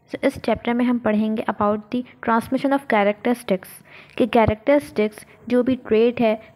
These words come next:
features, वो किस तरह से parents से ऑफस्प्रिंग में transfer होते हैं, कौन से process हैं, कौन से laws हैं,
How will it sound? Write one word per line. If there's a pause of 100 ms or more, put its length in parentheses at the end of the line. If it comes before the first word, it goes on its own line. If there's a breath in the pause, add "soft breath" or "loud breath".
features, (200 loud breath)
वो
किस
तरह
से
parents
से
ऑफस्प्रिंग
में
transfer
होते
हैं,
कौन
से
process
हैं,
कौन
से
laws
हैं,